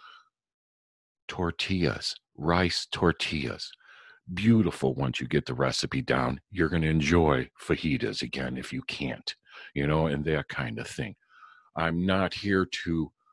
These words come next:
try to make someone a professional chef, and then after they're done, they're like, "Hey, I'm gonna go work at La T T, you know, Frenchie." But what I am here is to give away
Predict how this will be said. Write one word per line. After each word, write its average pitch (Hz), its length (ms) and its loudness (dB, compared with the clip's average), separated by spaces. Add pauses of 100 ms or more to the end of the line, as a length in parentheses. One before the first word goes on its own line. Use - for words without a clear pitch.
(800)
try 92 300 2
to 82 100 -4
make 85 260 0
someone 80 400 0
a 69 40 -4
professional 76 800 0
chef, 104 440 4
and 76 140 0
then 76 160 0
after 76 360 0
they're 67 180 0
done, 87 300 4
they're 69 120 0
like, 69 240 -2
"Hey, 92 200 4
I'm 76 120 2
gonna 69 140 -4
go 76 160 2
work 76 340 0
at 76 180 2
La 69 280 -2
T 73 240 -2
T, 76 480 -2
you 76 100 0
know, 71 140 0
Frenchie." 107 640 2 (520)
But - 200 0
what 78 180 2
I 73 220 4
am 120 300 6
here 76 360 -2 (320)
is 78 300 0
to 76 400 -2
give 87 340 4
away 90 840 4